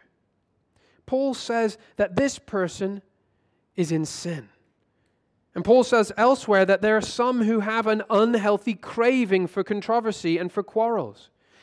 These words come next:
There are people that love this sort of thing, fighting and arguing and, and disagreeing and quarreling. We see this all the time on, in, on the internet. We see this on Twitter every single day.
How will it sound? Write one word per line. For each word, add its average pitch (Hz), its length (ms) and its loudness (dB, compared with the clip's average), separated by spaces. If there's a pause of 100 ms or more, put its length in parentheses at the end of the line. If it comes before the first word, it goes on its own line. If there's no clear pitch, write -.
(200)
There 240 140 4
are 233 80 4
people 226 400 2
that 190 200 0 (180)
love 214 480 4
this 175 140 -2
sort 156 260 -4
of 127 100 -6
thing, 107 300 -12 (280)
fighting 190 680 0
and 131 120 -6
arguing 160 720 0
and, 147 200 -10 (340)
and 147 300 -12
disagreeing 185 880 0
and 143 320 -8 (460)
quarreling. 180 580 2 (140)
We 226 100 2
see 285 220 0
this 226 160 2
all 208 160 0
the 180 80 -2
time 208 500 -4
on, 156 300 -2 (260)
in, 196 220 -4
on 180 160 2
the 170 140 -2
internet. 143 520 -4
We 160 80 -6
see 220 200 -4
this 190 200 -2 (260)
on 165 220 -2
Twitter 214 600 0
every 185 240 0
single 165 320 -4
day. 180 480 -12